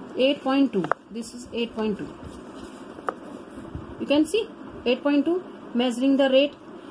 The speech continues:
So look at the situation given in figure eight point two. If the bowling speed is one forty-three kilometer per hour, what does it mean? And what do you understand from the signboard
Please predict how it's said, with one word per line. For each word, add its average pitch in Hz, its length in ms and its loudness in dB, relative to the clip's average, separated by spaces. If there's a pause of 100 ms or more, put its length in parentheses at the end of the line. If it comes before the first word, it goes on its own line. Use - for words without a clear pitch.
(160)
So - 240 4
look 370 260 6
at 339 180 4
the 359 100 2
situation 320 540 2
given 294 300 4
in 349 160 4 (220)
figure 285 400 4
eight 285 240 2
point 294 320 4
two. 294 280 4 (600)
If 427 200 2
the 415 100 4
bowling 311 420 6
speed 302 400 2
is 349 260 4 (260)
one 330 260 6
forty-three 294 800 2 (720)
kilometer 294 540 6
per 269 280 4
hour, 175 260 2 (1700)
what 269 160 6
does 349 180 4
it 381 160 4
mean? 247 340 4 (320)
And 269 200 4
what 294 100 6
do 294 80 4
you 311 240 4
understand 277 580 2
from 285 440 2
the 277 160 4
signboard 233 560 2